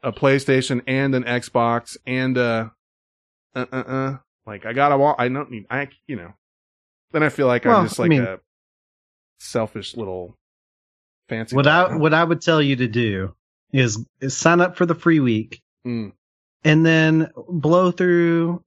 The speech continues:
Speaker 2: you know, half a dozen episodes. See if you like it, and then if you do, then you can walk down that road.
Speaker 1: Okay. I just made a major purchase, so I'm just looking to <laughs> with not spend
Speaker 2: <laughs>
Speaker 1: more money.
Speaker 2: <laughs> Just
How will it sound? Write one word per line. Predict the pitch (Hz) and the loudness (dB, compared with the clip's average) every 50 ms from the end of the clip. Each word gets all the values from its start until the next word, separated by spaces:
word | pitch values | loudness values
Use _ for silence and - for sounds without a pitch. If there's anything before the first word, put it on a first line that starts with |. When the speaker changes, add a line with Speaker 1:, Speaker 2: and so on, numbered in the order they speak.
| - | -8
Speaker 2:
you | 156 147 139 | -4 -2 0
know, | 135 127 123 123 135 135 131 - _ _ _ _ _ _ | 0 0 0 -2 -2 -4 -6 -10 _ _ _ _ _ _
half | - 143 143 143 - | 0 0 0 0 0
a | |
dozen | 135 139 135 127 113 123 123 | 2 2 2 2 2 0 0
episodes. | 117 117 120 110 - 120 107 104 107 113 131 131 - - _ _ _ _ _ _ _ _ _ - | 0 -2 -2 -4 -4 -2 -2 -2 -2 -4 -6 -10 -14 -16 _ _ _ _ _ _ _ _ _ -16
See | - - - 240 233 | -6 -2 0 2 2
if | - - | 2 2
you | 185 143 | 2 4
like | 123 120 113 107 - 131 | 4 2 2 2 0 0
it, | 143 160 - _ _ - | -2 -2 -2 _ _ -2
and | 139 147 156 | 2 4 4
then | 165 180 185 | 4 4 4
if | 170 170 - | 2 0 0
you | 135 | -2
do, | 113 117 120 120 | 0 2 0 2
then | 113 117 143 160 175 | 2 2 4 4 4
you | 170 143 | 4 2
can | - - 113 107 104 | 2 2 0 0 0
walk | 98 95 98 - | -2 -4 -4 -4
down | - 101 95 92 | -4 -2 -2 -2
that | 92 90 - | -4 -4 -6
road. | 87 85 78 - - - - _ _ _ - 190 - | -8 -12 -12 -12 -14 -16 -20 _ _ _ -18 -18 -12
Speaker 1:
Okay. | - 127 107 98 98 - _ _ _ _ _ _ _ _ _ _ _ _ _ _ _ _ _ _ _ _ _ _ _ _ _ _ _ - | -8 -8 -8 -8 -10 -14 _ _ _ _ _ _ _ _ _ _ _ _ _ _ _ _ _ _ _ _ _ _ _ _ _ _ _ -2
I | 156 | 0
just | 147 131 180 135 147 | 2 2 2 2 4
made | 160 160 151 | 4 4 4
a | 135 | 4
major | 131 127 127 120 113 107 | 4 4 2 2 0 -4
purchase, | - - 117 113 110 - 90 - - | -2 0 0 0 0 -4 -12 -12 -10
so | 104 95 | -10 -10
I'm | 95 101 | -10 -10
just | 92 95 - - | -12 -14 -12 -12
looking | 120 104 - 98 92 | -12 -12 -12 -12 -14
to | 95 95 - - - - - - - _ _ _ _ _ _ _ - | -16 -16 -16 -18 -18 -18 -20 -20 -20 _ _ _ _ _ _ _ -8
<laughs> | 180 | -4
with | 170 175 143 123 127 127 - _ _ _ - | -2 0 0 0 0 -2 -6 _ _ _ -8
not | 113 110 110 - - | -4 -4 -4 -4 -4
spend | - - 117 113 110 110 | -2 0 0 0 0 0
Speaker 2:
<laughs> | 107 110 | 2 2
Speaker 1:
more | 113 113 | 2 2
money. | 110 110 110 107 104 98 95 101 - - - _ _ - | 0 0 -2 -2 -4 -6 -8 -6 -8 -8 -8 _ _ -2
Speaker 2:
<laughs> | - - _ - | -2 -2 _ -8
Just | - - - - 170 - - - | -8 -8 -8 -12 -18 -18 -18 -20